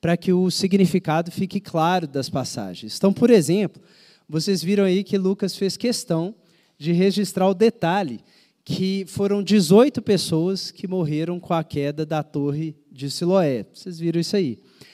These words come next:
Se você ler a passagem seguinte, a que a gente leu,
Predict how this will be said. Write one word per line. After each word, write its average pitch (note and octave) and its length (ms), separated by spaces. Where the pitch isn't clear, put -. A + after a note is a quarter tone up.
Se - 120
você A3+ 260
ler G#3+ 200
a F#3+ 60
passagem F3 460
seguinte, F#3+ 560
a E3+ 80
que - 100
a D3+ 60
gente C#3 260
leu, D3+ 400